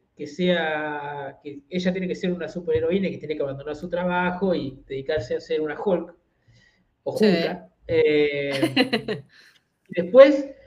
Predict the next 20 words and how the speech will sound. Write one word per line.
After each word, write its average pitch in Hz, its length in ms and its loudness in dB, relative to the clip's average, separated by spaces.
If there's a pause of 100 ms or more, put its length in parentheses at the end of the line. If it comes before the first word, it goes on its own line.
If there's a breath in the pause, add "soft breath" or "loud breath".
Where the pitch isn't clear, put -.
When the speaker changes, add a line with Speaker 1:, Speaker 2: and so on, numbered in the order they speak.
(180 soft breath)
Speaker 1:
yo 330 160 -2
cre-, 302 220 2
yo 320 160 -4
creería 294 280 4
que 208 80 6
el 196 80 4
primero 147 340 -2
me 123 80 -12
gustó. 123 400 -12 (360)
Me 147 100 -14
gustó 143 240 -2
más 185 120 0
el, 180 100 4
el 180 100 -8
Speaker 2:
¿Te 151 140 -6
Speaker 1:
primero. 214 120 -2
Speaker 2:
gustó? 175 460 -2 (540)
Speaker 1:
Me 156 80 -2
gustó. 156 280 2
Speaker 2:
Bien. - 180 -2